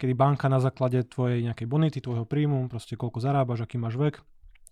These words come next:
a rôznych parametrov ti požičia nejakú čiastku, ktorú postupne potom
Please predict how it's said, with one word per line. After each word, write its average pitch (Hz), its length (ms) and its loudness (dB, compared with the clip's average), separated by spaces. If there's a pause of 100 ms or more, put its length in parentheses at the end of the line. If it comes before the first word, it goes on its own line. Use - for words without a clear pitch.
a 127 160 2
rôznych 127 320 2
parametrov 131 480 2
ti 123 80 -6
požičia 135 400 0
nejakú 127 260 -2
čiastku, 175 400 -2
ktorú 135 240 -2
postupne 127 400 -6
potom 120 380 -6